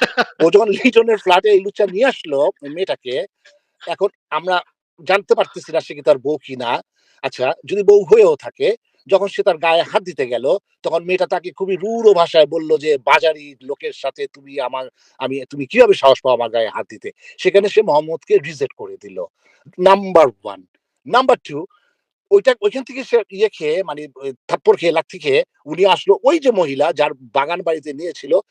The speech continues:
Speaker 2: সে তাকে বিয়ে করছে। এটা আমরা জানতে পারলাম। বিয়ে করার পরে ওই মেয়েটাও তাকে রিজেক্ট করল। আচ্ছা, কেন রিজেক্ট করল? এটা, এটা মুমিন থেকে উত্তর দিতে হবে। রিজেক্ট করার পরে তারপরে উনি ওনাকে কাতান শাড়ি-টাড়ি দিয়ে কি করলো? বেশ মানে আ, ভুলায় ভালায় চলে আসলো।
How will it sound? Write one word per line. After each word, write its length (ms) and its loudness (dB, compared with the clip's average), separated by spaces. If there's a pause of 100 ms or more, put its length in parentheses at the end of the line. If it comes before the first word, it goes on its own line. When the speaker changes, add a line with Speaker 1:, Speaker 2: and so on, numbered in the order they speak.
(140)
Speaker 2:
সে 120 -4
তাকে 180 0
বিয়ে 240 -4
করছে। 400 -14
এটা 200 -6
আমরা 240 -4
জানতে 260 -4
পারলাম। 340 -14 (440)
বিয়ে 160 4
করার 300 4
পরে 200 2 (240)
ওই 120 4
মেয়েটাও 260 4
তাকে 180 -6
রিজেক্ট 300 -18
করল। 240 -20 (720)
আচ্ছা, 180 -8
কেন 340 -2
রিজেক্ট 320 -12
করল? 220 -2 (1200)
এটা, 160 -6 (180)
এটা 240 2 (260)
মুমিন 240 -8
থেকে 180 -2
উত্তর 180 -4
দিতে 240 -10
হবে। 220 -8 (420)
রিজেক্ট 240 4
করার 240 6
পরে 220 4 (260)
তারপরে 240 0
উনি 180 -4
ওনাকে 300 -2
কাতান 280 -4
শাড়ি-টাড়ি 480 -6
দিয়ে 260 -8
কি 140 -20
করলো? 320 0
বেশ 200 -2 (100)
মানে 160 -8 (180)
আ, 80 -6
ভুলায় 280 0
ভালায় 260 0
চলে 240 -8
আসলো। 380 -10